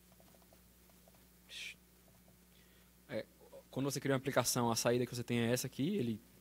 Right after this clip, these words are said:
mostra, né, todos os arquivos que foram criados e tal. Aí aqui ele rodou aquele comando pra mostrar a, a versão do,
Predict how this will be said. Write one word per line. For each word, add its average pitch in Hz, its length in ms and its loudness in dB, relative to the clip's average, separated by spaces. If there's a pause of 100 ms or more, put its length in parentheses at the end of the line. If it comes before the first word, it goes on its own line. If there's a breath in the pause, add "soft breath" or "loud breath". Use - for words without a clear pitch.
(280 loud breath)
mostra, 123 380 4
né, 117 60 0
todos 131 280 -2
os 127 60 -6
arquivos 120 300 -2
que - 40 -20
foram 117 140 -4
criados 143 720 -4 (960 soft breath)
e 160 140 -12
tal. 123 500 -4 (140)
Aí 127 180 2
aqui 135 280 2
ele 131 280 0 (1200 soft breath)
rodou 127 300 0
aquele 135 160 0
comando 127 340 -2
pra 123 100 0
mostrar 120 720 2
a, 117 60 -2 (240)
a - 20 -2
versão 120 680 2
do, 110 760 4